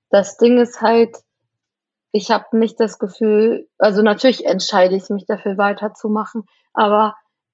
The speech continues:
ich wüsste auch nicht, was sonst. Also, ähm, das Letzte, was ich diesen Leuten geben will, ist, dass sie das Gefühl haben, dass sie mit so Einschüchterungen und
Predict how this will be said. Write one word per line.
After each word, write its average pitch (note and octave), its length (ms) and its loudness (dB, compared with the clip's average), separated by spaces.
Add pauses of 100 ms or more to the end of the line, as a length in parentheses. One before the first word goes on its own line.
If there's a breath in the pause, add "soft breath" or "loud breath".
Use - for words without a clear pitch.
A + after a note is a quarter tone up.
ich G#3 200 -6
wüsste G#3 340 0
auch F#3+ 180 0
nicht, G#3 200 -6
was G3+ 240 -6
sonst. G3 540 -4 (340)
Also, G3+ 600 -2 (640)
ähm, G#3 600 0 (580)
das - 440 -2
Letzte, A3+ 480 -2
was A3 240 -2
ich G#3+ 340 -4 (260)
diesen G#3 240 -2
Leuten G#3 320 0
geben G#3 360 -4
will, G#3+ 140 0
ist, - 220 -6
dass G3 240 -8
sie G3+ 220 -6
das F#3+ 220 -6
Gefühl G#3 400 -6
haben, G#3 400 -4 (320)
dass G#3 260 -4
sie F#3+ 300 -4 (380)
mit G#3 220 0
so - 100 2
Einschüchterungen G3 1200 -2 (800)
und G3 600 -2